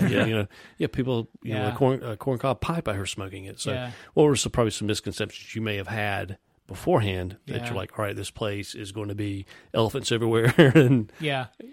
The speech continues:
Speaker 3: I, I think that in my head, I was thinking it was, like, all gonna be like Aladdin.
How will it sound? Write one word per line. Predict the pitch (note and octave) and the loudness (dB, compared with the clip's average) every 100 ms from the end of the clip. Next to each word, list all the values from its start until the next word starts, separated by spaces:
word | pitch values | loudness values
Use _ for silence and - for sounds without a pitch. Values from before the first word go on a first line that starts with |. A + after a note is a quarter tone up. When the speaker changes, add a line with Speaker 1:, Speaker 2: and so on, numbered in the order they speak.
| D4+ _ - | _ _ -14
Speaker 3:
I, | F3+ F3+ | -8 -8
I | F3+ | -6
think | F3 A3 E3+ | -4 -4 -2
that | D3 - | -6 -8
in | D#3+ D3 | -10 -6
my | C3+ | -6
head, | A2 C3+ C#3 | -4 -4 -2
I | C3 | -2
was | C3 | -4
thinking | - C3+ C3 | -6 -8 -6
it | C3 | -8
was, | B2+ | -8
like, | B2+ B2 _ | -10 -12 _
all | - C3+ | -14 -12
gonna | C3+ B2+ | -10 -10
be | B2+ | -10
like | B2 - | -10 -14
Aladdin. | A#2+ B2 C3 D3+ | -12 -10 -8 -8